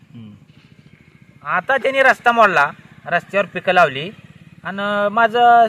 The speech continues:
Speaker 2: ऊस बाहेर जाऊ दिला नाही. पुन्हा म-, महसूलकडे तक्रार दिल्यावर त्यांनी, "आ, तुमची ऑर्डर झाली, तुम्ही तोडा," असा आम्हाला आदेश का सांग-, सांगण्यात आलं फोनवर. मग मी एक सात आठ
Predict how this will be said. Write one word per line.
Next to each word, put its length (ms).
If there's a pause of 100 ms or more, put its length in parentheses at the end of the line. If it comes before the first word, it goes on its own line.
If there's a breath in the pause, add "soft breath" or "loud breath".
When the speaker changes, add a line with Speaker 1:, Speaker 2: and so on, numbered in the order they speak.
(340)
Speaker 2:
ऊस 240 (240)
बाहेर 180
जाऊ 140
दिला 220
नाही. 240 (1000)
पुन्हा 200
म-, 420
महसूलकडे 600
तक्रार 200
दिल्यावर 340
त्यांनी, 280 (380)
"आ, 140
तुमची 320
ऑर्डर 260
झाली, 220
तुम्ही 300
तोडा," 280 (360)
असा 220
आम्हाला 300
आदेश 300
का 200 (280)
सांग-, 180
सांगण्यात 500
आलं 160
फोनवर. 380 (680 loud breath)
मग 80
मी 180
एक 320
सात 300
आठ 120